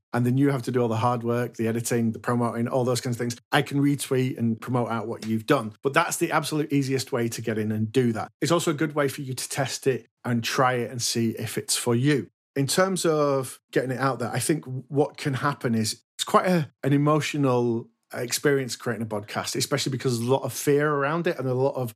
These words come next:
things that people have to overcome in doing it. Not everybody, but some people will experience that.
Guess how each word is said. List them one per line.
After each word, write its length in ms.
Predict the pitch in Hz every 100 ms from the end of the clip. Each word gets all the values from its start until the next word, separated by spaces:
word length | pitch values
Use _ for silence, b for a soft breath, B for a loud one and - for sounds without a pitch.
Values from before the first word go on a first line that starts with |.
| _
things 200 | 143 131
that 100 | 143
people 220 | 139 127
have 140 | 123 117
to 100 | 139
overcome 440 | 127 120 - 127
in 100 | 117
doing 180 | 117 110
it. 40 |
Not 160 | 151 190
everybody, 420 | 147 131 131 165
but 160 | 175 123
some 140 | 147
people 240 | 135 131 123
will 180 | 120
experience 500 | 123 - 156 151 120 -
that. 200 | 104